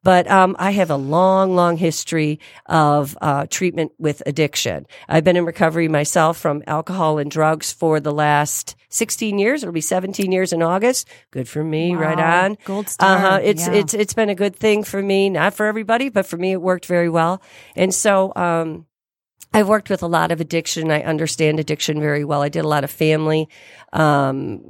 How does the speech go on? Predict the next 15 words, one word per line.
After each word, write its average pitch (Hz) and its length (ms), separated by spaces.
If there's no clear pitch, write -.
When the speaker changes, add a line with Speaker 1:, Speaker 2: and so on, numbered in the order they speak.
Speaker 1:
uh, 73 380
therapy. 170 800
I 147 140
did 151 180
a 147 60
lot 143 160
of 151 80
help 151 280
with 139 200
the 139 200
patients - 440
that 147 80
would 147 100
come 151 220
into 147 500